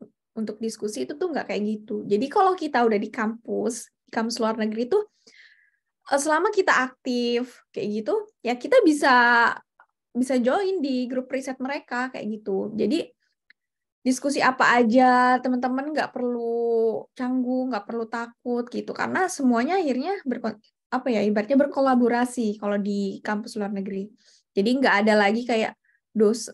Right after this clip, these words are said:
eh, mahasiswa sungkan sama dosen segala macam, itu enggak. Ya orang kita aja manggil dosen kita nama, kita aja yang pe-, mau ketemu mereka, yang penting udah janjian bisa ketemu kayak gitu. Jadi nggak perlu, nggak perlu canggung, nggak perlu khawatir kayak gitu ya.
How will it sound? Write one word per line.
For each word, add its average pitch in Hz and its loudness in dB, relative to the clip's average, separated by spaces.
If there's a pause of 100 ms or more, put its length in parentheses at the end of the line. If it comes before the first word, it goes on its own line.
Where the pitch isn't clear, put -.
eh, 208 0 (240)
mahasiswa 247 2
sungkan 262 0
sama 247 -2
dosen 233 -2
segala 208 -6
macam, 214 -8
itu 254 -6
enggak. 214 -4
Ya 202 2
orang 247 4
kita 285 -2
aja 277 2
manggil 359 -2
dosen 269 -4
kita 294 -8
nama, 208 -6 (400)
kita 254 -2
aja 392 0 (300)
yang 269 -4
pe-, - -8
mau 269 0
ketemu 285 -6
mereka, 269 -2
yang 427 -4
penting 415 -4
udah 247 0
janjian 226 -2
bisa 262 -8
ketemu 220 -6
kayak - -10
gitu. 214 -8 (160)
Jadi 285 -4
nggak 247 -2
perlu, 226 0 (400)
nggak 208 -4
perlu 190 -2
canggung, 220 -2
nggak 214 -4
perlu 208 -6
khawatir 220 -8
kayak - -16
gitu - -20 (120)
ya. 220 -16